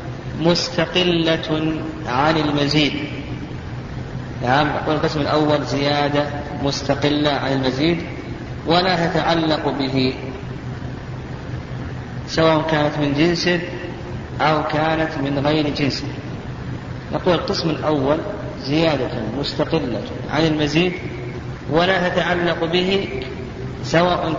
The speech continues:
كانت من جنسه أو كانت من غير جنسه، من جنسه أو كانت من غير جنسه. من جنسه مثلًا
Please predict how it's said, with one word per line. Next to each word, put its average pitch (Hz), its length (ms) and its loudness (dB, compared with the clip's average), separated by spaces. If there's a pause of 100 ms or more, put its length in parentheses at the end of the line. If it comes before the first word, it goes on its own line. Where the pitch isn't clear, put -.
كانت 170 480 2
من 156 180 2
جنسه 156 600 0 (840)
أو 160 220 4 (100)
كانت 170 420 2 (160)
من 156 260 2
غير 160 320 2
جنسه، 143 360 0 (840)
من 139 160 2
جنسه 165 600 2
أو 135 180 2
كانت 160 360 0
من 175 160 0
غير 180 140 2
جنسه. 127 400 -4 (1700)
من 208 160 6
جنسه 185 400 2 (1300)
مثلًا 160 340 4